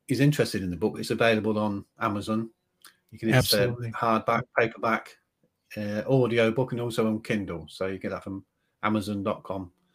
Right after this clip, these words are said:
Speaker 1: Triangular
Speaker 2: Yeah, it
Speaker 1: U F Os of the United Kingdom by Colin Saunders.
Speaker 2: Yes, sir. It, and I have the audiobook, and it's very well done. Um, if you get the audiobook, you're gonna be kind of disappointed without being able to see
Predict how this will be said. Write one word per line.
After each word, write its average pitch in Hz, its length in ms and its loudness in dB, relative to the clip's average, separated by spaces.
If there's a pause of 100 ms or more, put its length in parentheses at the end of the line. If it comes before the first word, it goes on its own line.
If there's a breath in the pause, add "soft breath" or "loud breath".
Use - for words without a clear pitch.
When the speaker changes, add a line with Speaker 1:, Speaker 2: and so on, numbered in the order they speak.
(340)
Speaker 1:
Triangular 131 380 4
Speaker 2:
Yeah, 147 140 10
it 127 80 4
Speaker 1:
U 160 80 6
F - 120 -2
Os 113 240 2
of 113 100 -4
the 117 60 -4
United 120 500 -6
Kingdom 90 440 -6 (100)
by 98 160 -4
Colin 95 300 -8
Saunders. 82 440 -12 (600)
Speaker 2:
Yes, 147 300 4
sir. 185 460 6
It, 165 300 6 (120)
and 160 180 4
I 185 200 8
have 175 520 6
the 156 460 4
audiobook, 139 680 4
and 147 100 6
it's 139 160 2
very 147 380 6
well 139 340 6
done. 131 460 4 (680 soft breath)
Um, 127 500 4 (240)
if 170 220 6
you 233 140 12
get 214 220 4
the 185 180 4
audiobook, 196 680 4
you're 165 100 2
gonna 175 280 6
be 196 200 2
kind 185 380 4
of 165 260 4
disappointed 170 720 2
without 151 480 2
being 151 200 4
able 151 260 2
to 139 160 -2
see 160 540 4